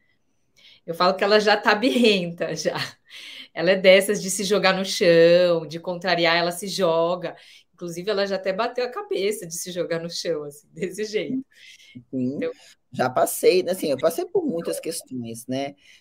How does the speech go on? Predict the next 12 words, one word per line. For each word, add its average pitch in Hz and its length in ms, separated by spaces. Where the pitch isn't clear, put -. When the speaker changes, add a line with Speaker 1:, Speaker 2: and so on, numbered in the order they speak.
Speaker 2:
Ah, 123 720
mas 139 280
a 156 80
Bia, 180 480
a 185 60
caçula, 202 640
ela 320 180
é 320 60
impressionante 381 720
como 294 280
ela 202 360
é, 190 180